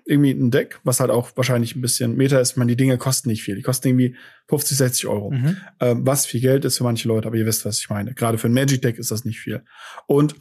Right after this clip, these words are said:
Speaker 1: das Dritte, was man mitbringen sollte, ist tatsächlich Spaß
Speaker 2: Ja.
Speaker 1: und Interesse.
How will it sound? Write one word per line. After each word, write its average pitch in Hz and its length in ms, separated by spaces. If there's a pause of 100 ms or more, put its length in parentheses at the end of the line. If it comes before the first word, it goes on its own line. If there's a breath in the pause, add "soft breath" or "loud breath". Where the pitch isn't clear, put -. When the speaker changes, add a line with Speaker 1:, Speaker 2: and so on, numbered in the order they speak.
(160)
Speaker 1:
das 143 220
Dritte, 175 440
was 139 200
man 135 160
mitbringen 127 400
sollte, 131 580
ist 139 300
tatsächlich 143 680 (680 soft breath)
Spaß - 720
Speaker 2:
Ja. 117 140
Speaker 1:
und 113 160
Interesse. 117 560